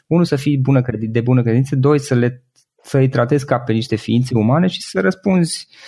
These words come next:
cu politețe până la urmă, să, adică să fii deschis, să înțelegi că nu, oamenii nu neapărat te atacă, ci își cer niște lucruri care au dreptul și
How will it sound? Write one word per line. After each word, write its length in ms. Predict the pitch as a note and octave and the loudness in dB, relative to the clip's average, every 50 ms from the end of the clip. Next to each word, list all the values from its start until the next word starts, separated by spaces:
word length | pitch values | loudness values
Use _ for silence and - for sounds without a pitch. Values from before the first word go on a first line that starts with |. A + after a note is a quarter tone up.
| - - - - _ _ _ _ _ | -20 -20 -20 -20 _ _ _ _ _
cu 140 | - G#3 G3+ | -10 -8 -2
politețe 500 | G#3 G#3 G#3 G#3+ G#3+ G3+ D#3+ C3 C3 B2 | 0 0 0 2 0 0 0 0 0 0
până 240 | - C3 B2 A#2+ | 0 2 2 2
la 120 | A2+ A2+ G#2+ | 2 2 2
urmă, 220 | A#2 C3+ C#3+ D3 | 2 2 2 0
să, 140 | C#3 C3+ D3+ | 0 2 0
adică 200 | C#3 C#3 D#3+ E3+ | 0 2 0 -2
să 140 | E3 - D#3 | 0 -2 -4
fii 160 | - - D#3+ | -2 -2 0
deschis, 720 | D3 D#3 C#3+ C3+ - - C#3 C#3 C3+ C#3 - - - - - | 0 0 0 -2 -4 -2 0 0 0 0 -4 -12 -12 -14 -10
să 280 | - A2+ A2 A2 - A#2+ | -8 -8 -8 -6 -4 -4
înțelegi 300 | A2+ - B2 C3 B2+ B2 | -2 0 0 0 0 2
că 80 | B2+ | 2
nu, 140 | B2 C3 C3 | 2 2 4
oamenii 240 | C3 B2+ B2 B2 B2+ | 4 4 4 4 4
nu 60 | B2+ | 4
neapărat 340 | B2+ A#2 B2 A2+ A#2 A2+ A2 | 2 2 0 0 -2 -2 0
te 60 | - | -2
atacă, 340 | A2 - - B2 B2+ B2+ B2 | -4 -2 -2 -2 0 0 -2
ci 200 | B2+ B2 - A#2 A#2+ A#2+ B2 A#2+ B2 A#2+ | -4 -2 -4 -2 -2 -2 -2 0 0 -2
își 120 | B2 B2+ | -2 -2
cer 140 | - - F3 | -2 -2 -2
niște 180 | D#3+ C3+ - D#3 | -2 -2 -2 -4
lucruri 240 | D#3 E3 - D3+ B2+ | -6 -4 -6 -6 -4
care 160 | C#3+ C#3+ D#3+ | -2 0 2
au 140 | D3+ C#3+ B2+ | 2 2 2
dreptul 440 | A#2+ A#2 A#2 B2+ B2+ B2+ D3 C#3 | 2 0 0 0 -2 -2 -4 -4
și 360 | C3+ C3+ - - C3+ C3+ C3 | -4 -4 -2 0 0 0 0